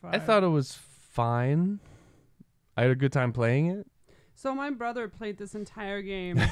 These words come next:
Speaker 1: In,
Speaker 2: in
Speaker 1: like,
Speaker 2: one sitting.
Speaker 1: four or five hours. I just played
Speaker 2: Um,
Speaker 1: it through. I,
Speaker 2: which
Speaker 1: I knew it wasn't that long. I'm just
Speaker 2: I
Speaker 1: like, "I'm just gonna
Speaker 2: find this
Speaker 1: knock it out."
Speaker 2: incredible. So my brother can't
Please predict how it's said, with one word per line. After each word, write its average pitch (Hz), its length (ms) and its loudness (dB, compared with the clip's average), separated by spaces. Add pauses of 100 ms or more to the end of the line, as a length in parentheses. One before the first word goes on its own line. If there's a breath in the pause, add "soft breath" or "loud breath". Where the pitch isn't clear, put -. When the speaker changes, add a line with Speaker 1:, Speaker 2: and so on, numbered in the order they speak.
Speaker 1:
In, 165 80 2
Speaker 2:
in 113 140 0
Speaker 1:
like, 104 180 2
Speaker 2:
one 208 440 -6
sitting. 185 520 -10
Speaker 1:
four 107 180 0
or 101 40 -2
five 95 260 0
hours. 87 340 0
I 110 40 0
just 220 240 -6
played 90 180 -2
Speaker 2:
Um, 76 60 -6
Speaker 1:
it - 80 -12
through. - 180 -16
I, 135 80 2
Speaker 2:
which 175 140 2
Speaker 1:
I 185 80 -2
knew 202 180 0
it 196 60 4
wasn't 160 200 0
that 127 140 -2
long. 95 400 -2
I'm 92 80 -10
just 92 120 -8
Speaker 2:
I - 40 -8
Speaker 1:
like, 98 120 -8
"I'm 117 60 -8
just 113 100 -10
gonna 214 120 -4
Speaker 2:
find - 100 -4
this - 60 -2
Speaker 1:
knock - 100 -6
it 208 60 -6
out." - 60 -6
Speaker 2:
incredible. 190 340 -8
So 214 160 -14
my 208 120 -8
brother 226 420 -8
can't 208 520 -8